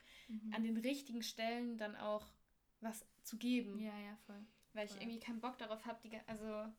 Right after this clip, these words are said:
Speaker 2: da so über Leuten zu stehen, quasi
Speaker 1: Ja,
Speaker 2: durch
Speaker 1: ja.
Speaker 2: irgendwelche Privilegien.
Speaker 1: Durch
Speaker 2: Das nervt.
Speaker 1: irgendwie das, dass man halt,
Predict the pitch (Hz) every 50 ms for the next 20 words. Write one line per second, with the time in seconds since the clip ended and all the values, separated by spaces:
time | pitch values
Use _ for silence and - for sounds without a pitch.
0 | - - _ - - _ - - 220 214 214 214 208 208 220 220 214 214 220 220
1 | - - 269 285 254 226 208 208 220 254 269 - - 208 - - 214 202 - -
2 | - 220 220 220 220 214 214 - 214 208 214 208 208 202 202 202 202 202 220 214
3 | 214 214 208 - 226 - - - - 220 214 208 214 208 214 214 214 214 214 -
4 | - 202 208 202 202 202 202 - 202 202 202 - - - 196 196 - 196 190 202
5 | 190 196 196 - -